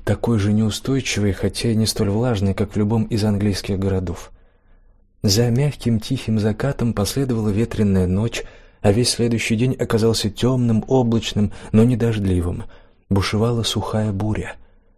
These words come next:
Ветер кружил по улицам принесённый с бульваров песок вперемешку с пылью.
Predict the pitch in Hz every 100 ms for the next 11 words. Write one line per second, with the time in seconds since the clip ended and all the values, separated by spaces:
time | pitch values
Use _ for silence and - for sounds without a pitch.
0 | _ _ _ 101 107 107 92 104 101 107
1 | 95 98 104 101 - 95 - 95 98 -
2 | 104 101 92 92 95 98 98 92 - 95
3 | - 120 - - 98 101 98 - 92 -
4 | 113 104 92 101